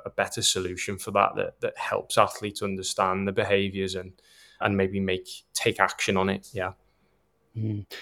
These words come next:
Speaker 2: The one that really stands out for me too, certainly here in Australia where, you know, summers can be really hot,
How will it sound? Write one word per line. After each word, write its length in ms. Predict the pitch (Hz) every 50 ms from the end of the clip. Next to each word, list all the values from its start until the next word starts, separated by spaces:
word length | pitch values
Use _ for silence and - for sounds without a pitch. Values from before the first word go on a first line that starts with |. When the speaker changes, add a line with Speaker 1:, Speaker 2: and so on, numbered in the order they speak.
| - - _
Speaker 2:
The 60 | -
one 100 | 156 185
that 100 | 208 -
really 180 | 123 120 117 110
stands 320 | - - 117 107 101 98
out 140 | 104 98 87
for 120 | - 107
me 240 | 98 95 101 107 104 101
too, 240 | - - 113 104
certainly 360 | 95 - - 120 101 104 104 90
here 160 | 101 101 98
in 80 | 90
Australia 480 | 90 - - - 98 95 92 98 98 92
where, 240 | 90 90 90 92 90 - - -
you 120 | 104 104
know, 60 | 95
summers 380 | - - 113 101 95 92 90 -
can 220 | - - 95 87
be 180 | 92 92 90 85 - _ _ _ _ _ _ _ _ _ -
really 220 | - 110 104 92 90
hot, 400 | - - 131 127 101 87 -